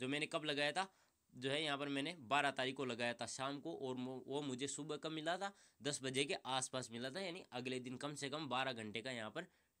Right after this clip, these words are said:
टाइम लिया गया था। तो अब बात बताऊँ जिन लोगों को बोनस नहीं मिला है, तो यहाँ पर मैं बता देता हूँ कि भाई मुझे ऐसा एप्लीकेशन के बारे में ये फील हो रहा है,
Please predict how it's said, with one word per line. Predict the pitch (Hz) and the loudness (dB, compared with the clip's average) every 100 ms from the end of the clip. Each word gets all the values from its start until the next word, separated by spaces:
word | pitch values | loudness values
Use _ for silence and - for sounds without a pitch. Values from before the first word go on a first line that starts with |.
| _ - | _ 4
टाइम | 143 131 | 6 6
लिया | 117 110 101 | 4 2 2
गया | 101 | -2
था। | 92 82 - _ _ _ _ _ _ _ _ _ _ - _ - - _ _ - | -4 -10 -16 _ _ _ _ _ _ _ _ _ _ -20 _ -20 -20 _ _ -8
तो | |
अब | - 190 160 | 6 6 10
बात | 165 170 160 | 10 10 8
बताऊँ | 165 185 | 0 0
जिन | 170 160 | 0 2
लोगों | 143 160 | 2 2
को | 165 143 | 0 2
बोनस | 143 151 139 | 2 0 0
नहीं | 139 | 0
मिला | 139 135 151 | 0 2 0
है, | |
तो | 165 165 | 0 -4
यहाँ | 139 135 | -2 -2
पर | 135 151 | -2 -4
मैं | 147 | -2
बता | 123 123 139 | -2 0 0
देता | 139 139 | 0 -2
हूँ | 143 151 | -2 -2
कि | 160 | -4
भाई | 120 131 | 0 0
मुझे | 147 113 117 139 165 | 0 -2 -2 0 0
ऐसा | 160 151 135 | 0 2 0
एप्लीकेशन | 127 123 139 139 | -2 -4 -4 -2
के | 139 131 | -2 -2
बारे | 117 123 | -2 -2
में | 131 | -2
ये | 131 | -2
फील | - 120 135 | -2 0 2
हो | 120 | 2
रहा | 113 107 | 2 0
है, | 120 | -2